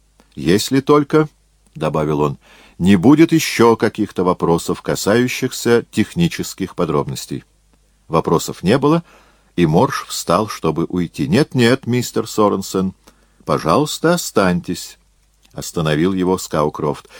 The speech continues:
"Возможно, у нас к вам возникнут дополнительные вопросы". Морш снова сел на место.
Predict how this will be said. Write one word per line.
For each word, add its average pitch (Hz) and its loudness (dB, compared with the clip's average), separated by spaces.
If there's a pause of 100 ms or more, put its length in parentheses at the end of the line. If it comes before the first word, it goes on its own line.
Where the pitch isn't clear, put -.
(120)
"Возможно, 139 0
у 107 -2
нас 101 0
к - -12
вам 101 2
возникнут 110 0
дополнительные 95 0
вопросы". 80 -6 (680)
Морш - 0
снова 90 -2
сел 78 -2
на 82 -2
место. 67 -10